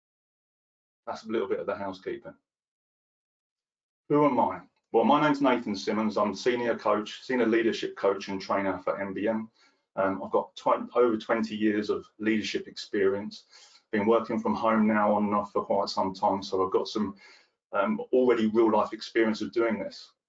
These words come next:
We also opted to homeschool as well. So for you guys out there that have got your children at home at the moment,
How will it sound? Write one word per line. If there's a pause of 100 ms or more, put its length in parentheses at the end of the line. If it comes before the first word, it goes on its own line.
(460)
We
also
opted
to
homeschool
as
well.
So
for
you
guys
out
there
that
have
got
your
children
at
home
at
the
moment,